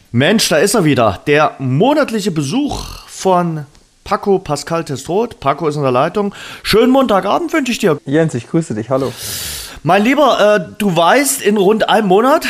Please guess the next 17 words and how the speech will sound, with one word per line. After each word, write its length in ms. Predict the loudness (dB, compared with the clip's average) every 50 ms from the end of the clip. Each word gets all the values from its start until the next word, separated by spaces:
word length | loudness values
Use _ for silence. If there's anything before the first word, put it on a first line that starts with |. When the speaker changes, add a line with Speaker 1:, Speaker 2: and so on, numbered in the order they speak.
| -8 -8 -8 -2
Speaker 1:
reden 220 | 0 0 2 2 2
wir 80 | 2
hier 160 | 2 4 4
über 200 | 4 4 4 2
Fußball-Weltmeisterschaft. 1200 | 2 0 -4 -4 -2 -2 -2 0 2 0 0 0 0 0 0 0 -2 -2 -2 0 0 -2 -2 -2 -2
Weißt 180 | -2 0 0
du, 60 | 0 -2
was 120 | -2 -2
ich 80 | -2 -2
jetzt 180 | -4 -2 -2 -6
mit 100 | -2 -2
dir 80 | 0
mache? 300 | 2 2 0 0 0 -2
Den 240 | -2 -2 -2 -4 0
ultimativen, 1000 | 0 0 0 2 0 0 0 -2 0 0 0 0 0 -2 -6 -8 -6 -4 -4 -4 -2
äh, 260 | 0 0 0 2 0
W-M-Test. 580 | -2 0 0 -2 -4 -2 -2 -2 -4 -4 -6